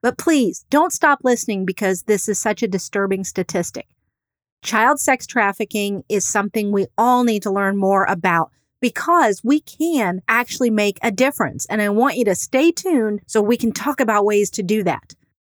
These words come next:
Now, this problem is happening everywhere. It's in all fifty states. But fortunately, there are lots of great organizations that have joined the fight against child sex trafficking.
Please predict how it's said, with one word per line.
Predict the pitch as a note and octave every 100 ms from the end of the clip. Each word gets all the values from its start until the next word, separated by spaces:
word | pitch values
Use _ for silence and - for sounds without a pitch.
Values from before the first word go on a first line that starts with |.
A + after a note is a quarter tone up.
| _ _
Now, | -
this | A#3 C#4+
problem | - D#4 D#4 D#4 D4
is | A#3+ C4
happening | A#3 C4 C4 C4+ B3+ -
everywhere. | A#3 A3 G#3 F3+ C#3+ C#3+ -
It's | A3+ -
in | B3 G3+ - -
all | A3 A#3+
fifty | C4 C#4+ C4 C4+
states. | - A3 F3+ - - - _ _ -
But | A3 -
fortunately, | - D#4+ F#4 - G#3+ D#3+ E3+ - -
there | C4+
are | C#4
lots | C4 C4 C#4+
of | B3+
great | A3 A#3+ C#4
organizations | G3+ D4+ D#4 F4 C4+ A3 - G3+ F#3
that | F#3+
have | E3+
joined | E3 G#3 G#3 C4+
the | D#4+
fight | - E4 F#3+ -
against | A3+ F#3 A#3+ D#4 D4 -
child | F#3+ F3+
sex | - E3+
trafficking. | - F#3 F3+ F#3 E3 B2+